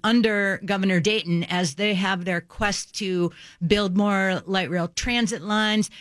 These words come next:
You th-, you think about this, they have spent billions and billions of dollars on these light rail transit lines. They want to spend billions and billions more, yet he, yet the congestion continues to get worse and worse and worse in the,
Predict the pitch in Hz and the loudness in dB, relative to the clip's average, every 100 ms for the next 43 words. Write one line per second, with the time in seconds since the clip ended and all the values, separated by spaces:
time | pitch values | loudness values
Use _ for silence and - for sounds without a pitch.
0 | - 269 269 226 269 - 370 320 269 208 | -2 -2 -2 -4 -4 -2 -4 -2 -2 -2
1 | 208 - 226 220 196 226 208 185 269 330 | -4 -4 -4 -4 -4 -6 -4 -2 0 0
2 | 339 247 185 - 208 208 269 302 320 233 | 0 2 0 0 2 2 2 0 0 0
3 | 196 185 202 254 240 170 196 190 185 208 | 0 -2 -2 0 0 0 0 -2 -2 -2
4 | 185 208 190 214 208 226 208 233 240 240 | -2 -2 -2 -2 2 2 0 0 0 -2
5 | - - 226 226 233 240 - 220 220 170 | -6 -6 -2 0 0 -2 -4 -8 -6 -8
6 | - 359 370 285 208 185 - 220 226 277 | -2 -2 0 0 0 0 2 2 2 2
7 | 254 202 165 196 208 220 240 254 - - | 2 2 2 4 4 2 0 -4 -8 -20
8 | - 208 247 240 _ - 226 226 214 - | -8 -2 0 -2 _ -2 0 2 2 -2
9 | - 233 226 240 226 233 277 - 233 220 | -2 -2 -2 -2 2 2 2 -2 -10 -6
10 | 233 226 247 247 - 220 185 220 226 214 | -4 0 2 2 0 -4 -2 0 0 -4
11 | 208 226 226 208 214 254 - - 214 214 | -8 -4 -4 -2 -4 -2 -2 -4 0 0
12 | 208 | 0